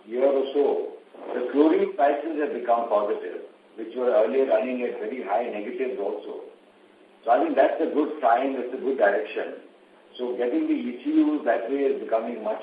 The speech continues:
more stable compared to the past. And, uh, with our growth, we will expect the prices to remain in the same range as we are, maybe marginally up going down the line.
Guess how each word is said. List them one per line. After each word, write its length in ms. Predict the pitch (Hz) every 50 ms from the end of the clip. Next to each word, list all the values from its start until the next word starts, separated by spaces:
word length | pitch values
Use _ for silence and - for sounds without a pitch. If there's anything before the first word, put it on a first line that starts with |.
| - 120
more 240 | 120 117 117 117
stable 320 | - 110 101 101 107 - -
compared 380 | - 104 98 - 101 101 98 - 95
to 60 | 92
the 140 | 92 - -
past. 320 | - 104 107 - - - - - - - - - - _ _ _ _ _ - - - -
And, 340 | 131 139 143 147 147 143
uh, 160 | 147 147 147 143
with 140 | 151 143
our 180 | 135 - - -
growth, 320 | 135 147 175 185 185 185 -
we 220 | - 180 - -
will 200 | 151 160 - - -
expect 460 | - - - - - 185 180 185 -
the 60 | -
prices 760 | - - - 135 147 - - 160 175 170 156 139 - - - -
to 160 | 147 147 135
remain 480 | 143 147 156 175 190 190 185 170 165
in 80 | 156 135
the 140 | 135 135 -
same 220 | 160 160 160 151 131
range 320 | 135 135 147 151 143 135
as 220 | 127 127 123 123 120
we 100 | 117 113
are, 400 | 117 127 - - - - - - - - - _ _ _ _ _ _
maybe 240 | - 131 135 143 151
marginally 680 | 131 120 117 - - - - 147 147 143 143 139 -
up 380 | 135 131 127 127 - - - - - _ _ _ _ -
going 180 | 123 123 123 120
down 260 | 107 101 104 104 107
the 80 | 95 87
line. 200 | 87 - -